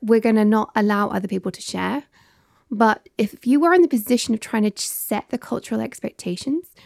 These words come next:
you need to show that you're not just oversharing at work in a way that makes everybody else uncomfortable. You need to be in the position of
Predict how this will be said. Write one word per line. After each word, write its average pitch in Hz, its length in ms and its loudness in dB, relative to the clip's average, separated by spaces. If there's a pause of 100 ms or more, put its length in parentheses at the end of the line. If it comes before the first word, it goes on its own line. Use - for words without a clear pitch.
(420)
you 262 320 6
need 320 220 6
to 254 80 -6
show 226 540 0
that - 240 -4 (220)
you're 226 220 4
not 233 380 4
just - 240 -4
oversharing 196 720 0
at - 80 -6
work 190 280 -2
in 202 100 0
a 196 60 0
way 185 240 0
that 185 80 -2
makes 185 220 -4
everybody 185 260 -4
else 175 140 -6
uncomfortable. - 420 -8 (360)
You 254 180 6
need 403 200 6
to - 40 -2
be 247 300 2
in 247 220 6
the 247 60 4
position 214 720 0
of 190 320 0